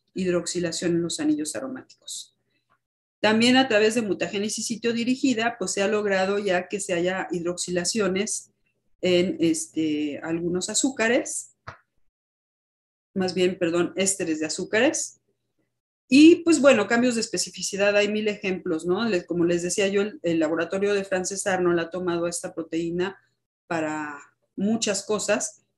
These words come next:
y entonces existen muchos ejemplos de ingeniería de proteínas. Sin embargo, pocos en los que lo que se esté tratando de hidroxilar sean anillos aromáticos. Entonces, pues resulta un reto interesante. Y para ello, pues sí decidimos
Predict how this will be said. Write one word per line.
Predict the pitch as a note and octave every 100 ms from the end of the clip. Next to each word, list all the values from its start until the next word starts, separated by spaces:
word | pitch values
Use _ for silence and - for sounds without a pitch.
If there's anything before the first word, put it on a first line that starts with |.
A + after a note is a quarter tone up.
| -
y |
entonces | F#3 G#3+ G#3+ G#3+
existen | F#3 - G#3 - G#3+
muchos | G#3+ G#3+ A3+ A3
ejemplos | G3 G3+ G3 G#3 F#3
de | E3 E3
ingeniería | D#3 - E3 E3+ E3 F3+
de | G3
proteínas. | F#3+ A3+ A#3+ C4+ A#3+ - - _ -
Sin | - A3
embargo, | A3 A#3+ B3 C4+ C#4 -
pocos | - C4 - A#3+ C4 - - _ _ _ _
en | F#3+ G3
los | F#3+ G3
que | G3
lo | F#3+ F#3+
que |
se | F#3+ G3
esté | -
tratando | A3 A3+ A3+ G#3 G#3
de | G3+ F3+
hidroxilar | F3 F3 F3 G3 F3+ F#3
sean | - F3 E3+
anillos | E3 D#3+ D#3+
aromáticos. | D#3 D3 C3+ - - - - - _ _ _ _ _ _
Entonces, | - G3+ G#3
pues | G3+ F3+
resulta | E3+ - F#3+ F#3+
un | F#3+ F3+
reto | F3 F3+
interesante. | F3+ D#3 D#3 - - - - _ _ _ - _ _
Y | A#3
para | B3+ B3+ C4
ello, | B3 B3 A#3+
pues | A3
sí | A3
decidimos | G#3+ A3+ G#3+ A3 G#3 A3+ -